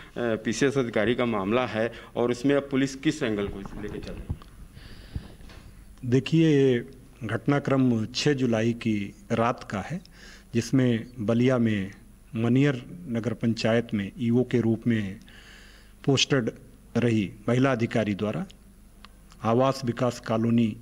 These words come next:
Speaker 2: स्थित अपने, अ, किराए के मकान में छह जुलाई की रात लगभग नौ से दस के बीच में आत्महत्या की गई थी। उक्त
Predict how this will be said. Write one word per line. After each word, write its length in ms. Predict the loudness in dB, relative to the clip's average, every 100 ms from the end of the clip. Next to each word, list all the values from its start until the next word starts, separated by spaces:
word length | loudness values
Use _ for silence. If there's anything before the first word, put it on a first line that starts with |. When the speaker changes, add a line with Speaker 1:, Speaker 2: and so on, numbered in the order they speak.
| -4
Speaker 2:
स्थित 260 | -2 -2
अपने, 460 | 0 0 0 -2 -8 -18 -20 -20 -20 -20 -20 -8
अ, 80 | -6
किराए 380 | -2 2 2 2
के 260 | 2 0 0
मकान 320 | -2 0 2 2
में 260 | 0 -2 -8 -20 -20 -20 -20 -20 -20 -20 -20 -20 -20 -2
छह 120 | 2
जुलाई 340 | 4 4 4 2
की 380 | 0 -2 -2 -10 -4
रात 300 | 0 0 0
लगभग 300 | -2 -2 -2
नौ 160 | -2
से 140 | 0 -2
दस 220 | -2 -4
के 120 | -2
बीच 260 | -2 -4 -4
में 120 | -4 -4
आत्महत्या 680 | -6 -6 -8 -6 -6 -6 -12 -20 -20 -8
की 140 | 0 0
गई 200 | 0 -8
थी। 260 | -10 -14 -16 -20 -20 -20 -16 2
उक्त 280 | 2 4